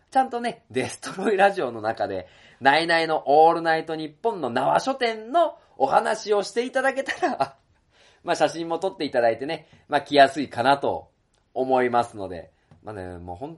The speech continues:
当になんであの時放送局、まあ、関連でね、多分達郎さん動きが忙しいと思うんで、まあ、なのでね、まあ、無理のないように来ていただければ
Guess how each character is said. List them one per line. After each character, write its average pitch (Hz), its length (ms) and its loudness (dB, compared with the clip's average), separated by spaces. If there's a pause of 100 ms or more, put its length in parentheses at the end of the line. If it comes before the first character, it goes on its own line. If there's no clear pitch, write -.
当 175 120 -14
に 156 160 -16
な 143 120 -8
ん 185 180 -12
で 185 120 -4
あ 175 80 -4
の 175 120 -12
時 170 380 -16 (500)
放 165 200 0
送 160 180 -2
局、 95 420 -10 (460)
ま 117 120 -6
あ、 - 40 -12
関 196 320 -2
連 104 160 -6
で 92 80 -10
ね、 113 320 -6
多 113 140 -6
分 101 180 -12
達 - 220 -12
郎 170 120 0
さ 160 100 -2
ん 147 60 -4
動 170 260 -2
き 220 120 -10
が 139 80 -6
忙 202 500 -6
し 277 220 -6
い 185 60 -8
と 113 160 0
思 98 260 -6
う - 20 -14
ん 90 80 -16
で、 98 280 -12 (320)
ま 151 100 -4
あ、 170 40 -4
な 208 140 2
の 180 140 -2
で 139 100 -4
ね、 156 220 -6 (200)
ま 160 100 -2
あ、 - 20 0
無 233 180 -6
理 294 120 -6
の 247 140 -2
な 233 160 2
い 175 100 -8
よ 269 120 -4
う 202 60 -4
に 151 240 -8 (500)
来 - 80 -20
て 196 140 2
い 156 100 -2
た 147 100 -2
だ 143 120 0
け 147 140 -2
れ 160 120 -2
ば 123 300 0